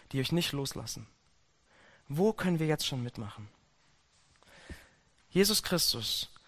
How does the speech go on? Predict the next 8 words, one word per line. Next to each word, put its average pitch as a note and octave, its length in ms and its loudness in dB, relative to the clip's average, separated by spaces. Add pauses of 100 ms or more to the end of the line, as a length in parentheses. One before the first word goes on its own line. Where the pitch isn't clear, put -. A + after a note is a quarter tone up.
(240)
der C3 80 2
König F#3+ 320 2
der F3 120 4
Gerechtigkeit, C#3+ 640 0
hat B2 120 -2
unsere F3+ 280 2
Ungerechtigkeit D#3+ 800 0
getragen B2+ 560 -2